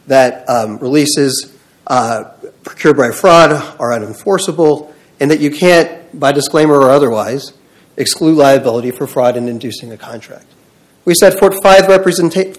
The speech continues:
five representations that we contend are misrepresentations and are verifiably false. First, we set forth that Save-A-Lot's representation that they have experienced forty years of consecutive growth is verifiably false. We set forth in the record several ways in which it's verifiably false,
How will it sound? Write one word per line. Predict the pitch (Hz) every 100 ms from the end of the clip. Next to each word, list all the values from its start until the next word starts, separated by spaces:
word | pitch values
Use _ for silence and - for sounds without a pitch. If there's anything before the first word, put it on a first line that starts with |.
| -
five | 175 170
representations | 175 170 165 156 151 117 - 131
that | 131
we | 131 147 147 _
contend | - 147 139 120
are | 123
misrepresentations | 135 196 196 127 120 113 110 131 110 143 135 139
and |
are | 131
verifiably | 123 151 143 180 160 151 143
false. | - 160 - - - _ _ _ _ _ _
First, | - 156 185 - - - _ _ _
we | 131
set | 160 147
forth | - 147 135
that | - 131 -
Save-A-Lot's | 175 160 165 156 151 170
representation | 156 151 156 143 131 120 135 135 - _
that | - 131
they | 143
have | 147 143
experienced | 143 - 139 139 139
forty | 160 151
years | 160 156 151
of |
consecutive | 151 143 139 131 139 135 135
growth | 107 110 - _ _ _
is | 147 135
verifiably | 156 156 151 143 131 131
false. | 139 113 - - _ -
We |
set | 135 147
forth | - 151 143
in |
the | 147
record | 143 151 - 139
several | - 196 190 160
ways | 127 117
in | 120
which | 113
it's | 123 -
verifiably | 127 120 123 120 123 123
false, | 123 135